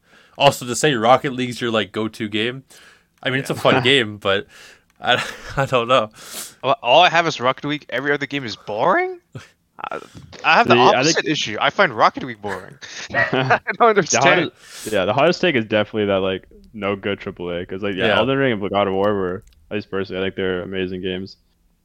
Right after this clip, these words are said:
Speaker 3: Either one could win Game of the Year award, and, like, it wouldn't be a snub for the other one. Um, but Rocket League, yeah. I mean, I like Rocket League, but I actually started playing it again, unfortunately.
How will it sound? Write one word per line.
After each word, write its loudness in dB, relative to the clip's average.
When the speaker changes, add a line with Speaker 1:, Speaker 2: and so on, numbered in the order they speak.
Speaker 3:
Either 2
one 2
could 0
win -2
Game -2
of -2
the -4
Year 0
award, 0
and, -6
like, -4
it -4
wouldn't -2
be 0
a 0
snub -6
for -14
the -6
other -2
one. -8
Um, -2
but -8
Rocket 2
League, 2
yeah. -2
I 2
mean, 2
I 2
like 4
Rocket 0
League, -2
but -4
I 2
actually -4
started -6
playing -6
it -6
again, -6
unfortunately. -6